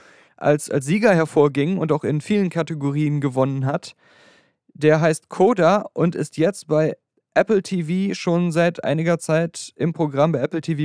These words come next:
Plus. Ähm, Apple hat da eine Rekordsumme sogar für gezahlt,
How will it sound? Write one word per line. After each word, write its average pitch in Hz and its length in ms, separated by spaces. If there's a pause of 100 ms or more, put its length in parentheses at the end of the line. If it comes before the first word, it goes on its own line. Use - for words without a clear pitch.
Plus. - 560
Ähm, 143 240
Apple 160 260
hat 147 200
da 147 220
eine 139 180
Rekordsumme 165 840
sogar 143 320
für 143 220
gezahlt, 143 580